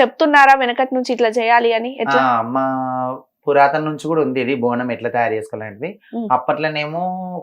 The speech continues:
Speaker 2: కుండలలో చేసి ఇది చేసేవాళ్ళు.
Speaker 1: ఉమ్.
Speaker 2: ఇప్పుడు ఏంటంటే మేము ఇత్తడి బిందెలు లేకుంటే రాయి బిందెలలో
Speaker 1: ఉమ్.
Speaker 2: ఆడికి కింద సున్నం పెట్టి, మళ్ళా మధ్యలో బొట్లు పెట్టి,
Speaker 1: ఉమ్.
Speaker 2: మంచి దాన్ని బాగా అలంకరణ చేసి, యాపాకు కూడా మంచిగా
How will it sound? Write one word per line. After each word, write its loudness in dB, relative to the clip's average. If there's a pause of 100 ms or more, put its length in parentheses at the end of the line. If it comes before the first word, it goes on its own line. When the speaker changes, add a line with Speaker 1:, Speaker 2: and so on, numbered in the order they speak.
(120)
Speaker 2:
కుండలలో 2
చేసి -4
ఇది -6
చేసేవాళ్ళు. -2 (180)
Speaker 1:
ఉమ్. -4
Speaker 2:
ఇప్పుడు 0
ఏంటంటే -2
మేము -6
ఇత్తడి -4
బిందెలు -4
లేకుంటే -4
రాయి 2
బిందెలలో -6 (160)
Speaker 1:
ఉమ్. -14
Speaker 2:
ఆడికి -2
కింద -4
సున్నం -6
పెట్టి, -4
మళ్ళా -4
మధ్యలో 0
బొట్లు -6
పెట్టి, -8
Speaker 1:
ఉమ్. -10 (160)
Speaker 2:
మంచి -6
దాన్ని -4
బాగా 2
అలంకరణ -4
చేసి, -6
యాపాకు 0
కూడా -2
మంచిగా -6